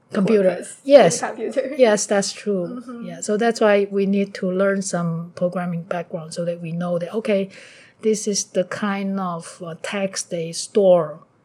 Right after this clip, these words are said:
Speaker 1: in the computer. So if you know the kind of format they store a certain text, so you use the format to retrieve the data, then you get better result.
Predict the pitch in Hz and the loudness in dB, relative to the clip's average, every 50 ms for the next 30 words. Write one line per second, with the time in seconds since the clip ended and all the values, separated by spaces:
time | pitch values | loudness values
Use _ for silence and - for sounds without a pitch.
0 | _ _ _ 185 175 170 165 165 - - 175 165 - - 180 180 180 170 160 151 | _ _ _ -8 -6 -4 -4 -4 -4 -4 -6 -6 -4 -4 -4 -2 -2 -2 -2 -2
1 | 165 - - 180 175 175 170 - 190 185 180 190 202 208 208 196 185 180 - - | -4 -4 -4 -4 -4 -4 -8 -8 -6 -4 -2 0 0 0 0 -2 -4 -4 -6 -6
2 | - 196 190 190 180 170 170 - - - 202 196 196 208 202 185 160 151 - _ | -4 -2 -2 0 -2 -2 -4 -6 -6 -2 0 0 2 2 2 0 -2 -2 -8 _
3 | _ 175 165 160 - - - - 190 185 185 185 190 196 185 175 160 - - 185 | _ -10 -10 -8 -10 -10 -4 0 2 2 4 4 2 0 -2 -6 -8 -6 -4 -4
4 | 180 175 180 175 - - - 185 175 - - - - _ _ _ _ - - 208 | -4 -4 -6 -6 -8 -6 -6 -6 -6 -6 -10 -12 -14 _ _ _ _ -10 -6 -4
5 | 202 196 185 180 175 170 170 185 190 202 208 202 - - 185 175 - - - 175 | -2 -2 -2 -2 -4 -4 -4 -4 -4 -4 -4 -8 -10 -12 -14 -16 -12 -6 -2 -2
6 | 170 170 170 160 156 156 - _ - - 170 170 180 180 170 - - - - 214 | 0 0 -2 -4 -6 -10 -14 _ -12 -10 -8 -8 -6 -8 -10 -10 -10 -10 -8 -6
7 | 208 202 202 - - 170 - - 185 165 160 175 165 165 - - - - - - | -4 -4 -4 -6 -8 -8 -6 -6 -6 -8 -8 -10 -14 -18 -20 -20 -20 -20 -20 -20
8 | - _ _ _ _ - 185 175 170 170 165 165 160 - 190 180 - 170 165 160 | -20 _ _ _ _ -2 0 0 0 0 -2 -4 -2 -2 -4 -4 -4 -6 -8 -8
9 | 156 151 151 156 165 175 165 156 - | -10 -12 -14 -14 -14 -14 -16 -16 -18